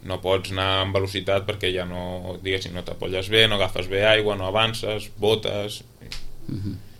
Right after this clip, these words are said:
Speaker 2: Eh, si, si, si t'haguessin de definir allò, el Toni Ponce és bo en... Què? Braça?
Speaker 1: Braça.
Speaker 2: Braça.
Speaker 1: Braça, soc bracista.
Speaker 2: Ets bracista allò cent per cent.
Speaker 1: Sí. És de les proves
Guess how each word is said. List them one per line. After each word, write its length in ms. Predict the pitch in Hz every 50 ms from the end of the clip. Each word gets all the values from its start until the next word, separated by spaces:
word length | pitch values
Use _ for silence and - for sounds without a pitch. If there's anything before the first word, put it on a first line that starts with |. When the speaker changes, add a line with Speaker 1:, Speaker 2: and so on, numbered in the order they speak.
| - - - - - - - - -
Speaker 2:
Eh, 260 | - 131 139 - 147 135
si, 280 | - - - 143 143
si, 220 | 139 - - 131 123
si 140 | - 135
t'haguessin 360 | 110 123 120 151 147 - 185 170
de 80 | 151
definir 480 | 135 120 - - 113 107 120 139 151 123
allò, 220 | 104 104 101 95 85 104
el 80 | 107 107
Toni 200 | - 170 160 139
Ponce 380 | - 156 160 147 - 143 135
és 140 | 143 123 107 98
bo 320 | 120 139 156 160 - - -
en... 320 | 117 131 147 170 190 165 - - - - - - - - - - - - - - - - -
Què? 180 | - 92 - -
Braça? 340 | - - 98 101 117 117 104
Speaker 1:
Braça. 320 | 101 104 120 131 85 82 - - -
Speaker 2:
Braça. 280 | - - - - - -
Speaker 1:
Braça, 200 | - - - -
soc 160 | - 87 90
bracista. 460 | 90 85 80 - - - - - - - - - -
Speaker 2:
Ets 220 | - - - -
bracista 440 | - 85 85 - - 95 - - 95
allò 420 | 87 87 87 85 82 80 82 82 - - - - - - - - - -
cent 200 | - - 101 95
per 100 | 92 90
cent. 200 | - - - 53 - - - - - - - -
Speaker 1:
Sí. 180 | - - 73 - - - - - - - - - - - - - - -
És 160 | 95 90 90
de 180 | 92 95 92 87 90 87 90
les 160 | 90 87 87 -
proves 1000 | - - 95 92 92 95 98 98 101 98 95 95 95 - - - - - -